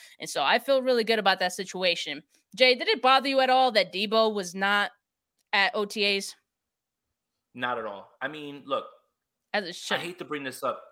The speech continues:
Speaker 2: because it's something that really bothered me. Like, Tariq Cohen was working his way back from an injury, trying to get himself
Speaker 1: Yeah.
Speaker 2: in shape,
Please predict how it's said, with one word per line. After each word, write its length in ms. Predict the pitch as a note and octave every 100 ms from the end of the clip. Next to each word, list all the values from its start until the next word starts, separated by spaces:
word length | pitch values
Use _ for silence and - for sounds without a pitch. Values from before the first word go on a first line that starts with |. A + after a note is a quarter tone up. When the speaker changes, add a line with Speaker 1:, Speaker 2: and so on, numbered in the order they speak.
| _
Speaker 2:
because 380 | C3+ B2+ C#3+ C3
it's 180 | C3 -
something 400 | D3 D3 D3+ C3+
that 320 | B2 A#2 - _ _ _
really 420 | A#2 A2+ C#3 C#3 G#2
bothered 440 | A2+ B2 A2+ G2+
me. 220 | A2+ G#2+
Like, 180 | A2 A2 - -
Tariq 340 | C#3 D3 F3+
Cohen 420 | - C#3 C3+ A#2
was 180 | A#2 A2+
working 340 | B2+ B2+ B2
his 180 | A#2+ A2+
way 140 | A#2 A2+
back 380 | A2 A#2+ A#2+
from 440 | - - A#2 A2 G#2+ -
an 220 | A2 A2 A2+
injury, 480 | B2+ B2 G#2+ G#2 F#2+
trying 240 | - A#2
to 60 | A#2
get 180 | A2+ A#2
himself 400 | A2+ - A2+ G#2+
Speaker 1:
Yeah. 60 | A2
Speaker 2:
in 60 |
shape, 220 | - B2